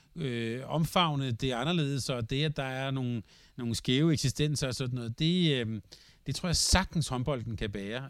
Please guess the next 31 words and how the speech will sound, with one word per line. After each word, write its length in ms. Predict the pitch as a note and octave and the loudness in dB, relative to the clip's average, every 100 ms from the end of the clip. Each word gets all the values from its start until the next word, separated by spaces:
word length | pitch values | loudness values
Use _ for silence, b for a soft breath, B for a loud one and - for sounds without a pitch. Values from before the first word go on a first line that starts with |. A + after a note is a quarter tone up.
| C3 | -10
Øh, 320 | A#2 G#2+ G#2 G2+ - b b b | -6 -6 -6 -8 -12 b b b
men, 320 | A#2 A#2 A#2 | -2 0 2
øh, 140 | A2+ G#2 | 0 2
der 80 | D3+ | 2
er 200 | D#3 D#3 | 4 6
vi 340 | D#3 C#3+ A2 E2+ - | 8 6 4 -4 -12
måske 500 | G2+ G2 - D3 E3+ A#2+ | -8 -6 0 0 0 -2
lidt 180 | B2+ | -4
gammeldags, 640 | G#2+ A2 D3+ D#3 B2+ A2+ C3 | -2 -2 0 0 -2 -4 -4
og 240 | A2+ G#2 b b b - | -4 -6 b b b -6
jeg 80 | A2+ | -2
vil 80 | |
sige, 140 | G#2+ C#3 | 2 2
din 120 | C#3 | 4
opfordring 520 | C3 D3+ F#3 D#3 B2+ | 4 4 2 2 0
til 180 | A2 C#3+ | 2 2
at, 180 | D3 A#2 | 2 0
at, 240 | A#2 B2 - | -2 -6 -6
at 100 | - | -4
tænke 300 | - C3 A#2+ | 0 0 0
det 60 | C3+ | 0
ind, 140 | F3 | 0
som 140 | D3 C#3 | 0 -2
man 140 | B2 | -2
måske 220 | A#2 - | -4 -2
har 80 | D#3+ | -2
gjort 260 | B2 D3+ D3 | 0 0 0
det 60 | |
i 40 | C3+ | 0
fodbolden, 580 | C#3 D3+ D#3+ B2 C#3+ | 0 2 2 0 -4
eller 260 | C3+ B2+ A2 | 0 2 2